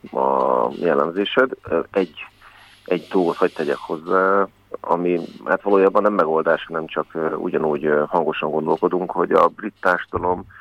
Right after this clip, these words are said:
a Brexit népszavazása után arra döbbent rá, hogy a fiatalok egy jó része nem ment el szavazni, mert azt gondolta, hogy ugyan már hát ez,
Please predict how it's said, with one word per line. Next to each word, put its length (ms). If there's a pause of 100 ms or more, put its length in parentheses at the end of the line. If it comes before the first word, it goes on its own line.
(320)
a 140
Brexit 500
népszavazása 800
után 380
arra 200
döbbent 460
rá, 180
hogy 240
a 120
fiatalok 540
egy 160
jó 160
része 260
nem 140
ment 260
el 140
szavazni, 400
mert 160
azt 140
gondolta, 460
hogy 240
ugyan 240
már 160
hát 240
ez, 100